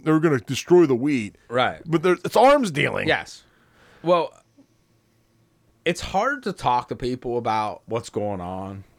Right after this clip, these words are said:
Speaker 2: 'cause even if you get your news, if you get your nu-, if you get your news from the, the media,
Speaker 1: Yes.
Speaker 2: whether it's Fox News or C N N or anything else,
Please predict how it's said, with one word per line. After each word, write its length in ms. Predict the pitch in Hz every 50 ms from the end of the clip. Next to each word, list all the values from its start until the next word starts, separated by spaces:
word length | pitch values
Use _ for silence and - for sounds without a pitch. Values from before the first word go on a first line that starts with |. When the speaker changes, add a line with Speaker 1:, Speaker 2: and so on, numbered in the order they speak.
| _ -
Speaker 2:
'cause 180 | - 117 98 -
even 300 | - 127 156 180 180 185 170
if 120 | 165 - 165
you 100 | 160 147
get 220 | 123 123 127 131
your 160 | - 123 117
news, 540 | 110 107 104 110 113 113 113 104 - - - -
if 100 | 117 117
you 80 | 160 202
get 160 | 220 294 285
your 140 | 190 196 190 156
nu-, 200 | 135 135 139 - -
if 140 | 131 120 -
you 180 | 170 240 330 311
get 320 | 254 - 220 220 - -
your 180 | 156 156 151 147
news 680 | 131 123 120 117 104 92 87 85 80 - - - _ _ _
from 240 | _ - 123 123 127
the, 200 | 120 101 95 110 -
the 100 | 113 113
media, 500 | 110 117 104 90 80 62 50 50 - - _ _ -
Speaker 1:
Yes. 320 | - - 90 78 73 -
Speaker 2:
whether 300 | 117 156 175 165 170 160
it's 160 | 139 - -
Fox 420 | - 165 165 175 196 - - - 160
News 460 | 160 156 160 160 160 156 156 135 113
or 160 | 95 87 82
C 260 | - - 160 165 175
N 160 | 170 160 156
N 300 | 156 151 151 147 143 131
or 80 | 113 113
anything 340 | 131 165 180 180 165 156 147
else, 400 | 131 117 101 85 85 - -